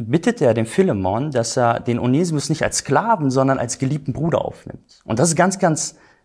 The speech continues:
also ein ganz markanter Punkt, weil normalerweise waren Sklaven damals Rechtsobjekte, also keine Menschen, sondern Sachen, Besitz von anderen. Und plötzlich macht Paulus aus einem halben Menschen einen ganzen Menschen und verhilft Onesimus dazu, ein ganzer Mensch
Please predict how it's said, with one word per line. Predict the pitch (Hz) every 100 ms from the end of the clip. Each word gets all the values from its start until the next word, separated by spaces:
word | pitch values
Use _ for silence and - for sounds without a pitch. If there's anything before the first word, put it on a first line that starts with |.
| _
also | - 127
ein | 143 127
ganz | 160 -
markanter | 120 - 240 139
Punkt, | - 131 127
weil | 110
normalerweise | 107 101 175 220 117 110 104
waren | 104
Sklaven | - - 123 143
damals | 123 127 117 -
Rechtsobjekte, | 139 - - 104 85 - - - 117
also | 98
keine | 101 - 110
Menschen, | 104 185 - 107
sondern | 104 98
Sachen, | 107 135 117 95
Besitz | 110 107 180 180 -
von | 107 90
anderen. | 98 98 104 135 185 - - -
Und | -
plötzlich | - 165 180 196 -
macht | 139 -
Paulus | - 131 127
aus | 101 -
einem | 92 87
halben | 101 156 185
Menschen | 127 110 - 120 117 - - -
einen | - 110
ganzen | 107 98 131 131
Menschen | 98 104 - 98
und | 95
verhilft | 95 120 156 -
Onesimus | 107 107 143 160 160
dazu, | 131 -
ein | - 110
ganzer | 98 107 -
Mensch | 87 87 -